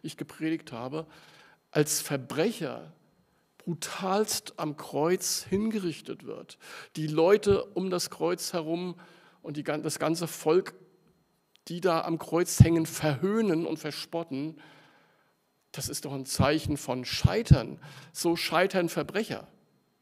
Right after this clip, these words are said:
die verurteilt worden sind, zum Tod verurteilt worden sind.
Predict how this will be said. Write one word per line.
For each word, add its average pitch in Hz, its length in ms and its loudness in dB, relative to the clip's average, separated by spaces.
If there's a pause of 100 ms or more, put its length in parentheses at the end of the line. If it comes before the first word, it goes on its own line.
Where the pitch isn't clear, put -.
(120)
die 170 80 -12
verurteilt 175 540 -6
worden 127 280 -8
sind, 135 200 -14
zum - 180 -8
Tod 214 200 -6
verurteilt 190 460 -6
worden - 240 -10
sind. - 240 -18